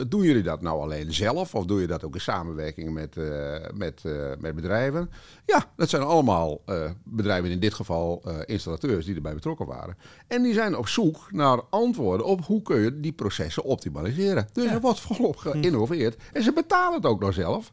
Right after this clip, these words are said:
Speaker 1: Alleen als je dan die leden daarop bevraagt en dan zegt van, "Goh, heb je nou het gevoel dat je ook met innovatie bezig bent?" Nou, dan zeg je, "Nee. Het, eh,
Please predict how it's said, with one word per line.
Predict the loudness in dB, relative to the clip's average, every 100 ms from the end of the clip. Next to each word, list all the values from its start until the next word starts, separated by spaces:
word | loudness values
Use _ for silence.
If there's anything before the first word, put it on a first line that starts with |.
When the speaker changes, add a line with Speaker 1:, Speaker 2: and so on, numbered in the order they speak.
| _ -20 -20 -2
Speaker 1:
Alleen | 4 6 6
als | 4 2
je | 4
dan | 0 0
die | 0
leden | 2 2 2 2
daarop | 2 2 0
bevraagt | 0 2 2 2
en | 0
dan | 0
zegt | 0 0
van, | -2
"Goh, | 0 0 2
heb | 0
je | 0
nou | 0
het | -2
gevoel | -4 -4 0
dat | 0
je | 0
ook | -4
met | -4
innovatie | -4 -2 0 0 0
bezig | -2 -2 -2
bent?" | -4 -6 -10 -12
Nou, | 2 2 2 -2
dan | -12
zeg | -12 -12
je, | -8
"Nee. | -4 -2 -4 -12 _ -10 -10 -14 -16
Het, | -12 -4
eh, | -2